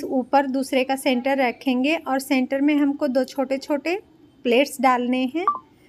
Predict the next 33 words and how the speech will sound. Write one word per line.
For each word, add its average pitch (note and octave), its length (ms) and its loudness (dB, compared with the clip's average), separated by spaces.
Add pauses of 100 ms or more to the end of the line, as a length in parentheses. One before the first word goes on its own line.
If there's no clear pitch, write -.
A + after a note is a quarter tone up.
(240)
अब A#3+ 180 0
यहाँ C#4 280 4
से D#4 240 0
सिलाई B3+ 320 0
करना C#4 320 0
स्टार्ट A3+ 360 -4
करेंगे, B3+ 500 -2 (400)
इसको B3 220 0
अटैच B3+ 340 2
कर D4 180 0
देंगे C#4+ 320 2
स्ट्रिप C#4+ 320 -2
के - 80 0
ऊपर। C#4+ 420 0 (3000)
फ्रेंड्स, C#4 340 0
आपको D#4 220 0
मेरी D#4 220 2
वीडियोज़ C#4+ 340 2
अच्छी C#4+ 260 -2
लगती C#4 280 -2
हैं C#4 100 0
तो D4 60 -4
प्लीज़ C4+ 300 -2
इनको C#4 200 0
लाइक A#3 340 0
शेयर C#4 280 0
ज़रूर C4 380 0
करें D4+ 320 -2
और A#3+ 200 -6
कमेंट C4 320 0
करके C#4 320 -4
भी D4 120 -4
बताएं। D4+ 420 -4